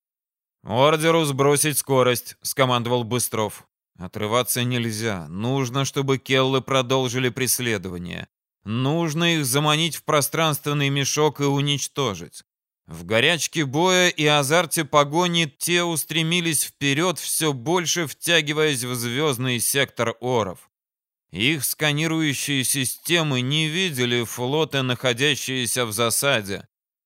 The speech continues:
Те сохраняли режим энергосбережения и радиомолчания.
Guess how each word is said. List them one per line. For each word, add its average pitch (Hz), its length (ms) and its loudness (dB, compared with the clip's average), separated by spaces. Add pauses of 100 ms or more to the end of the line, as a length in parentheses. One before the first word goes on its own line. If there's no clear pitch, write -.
(120)
Те 135 240 -2
сохраняли 123 680 0
режим 120 440 0
энергосбережения 117 1120 0
и 117 160 -4
радиомолчания. 113 1300 0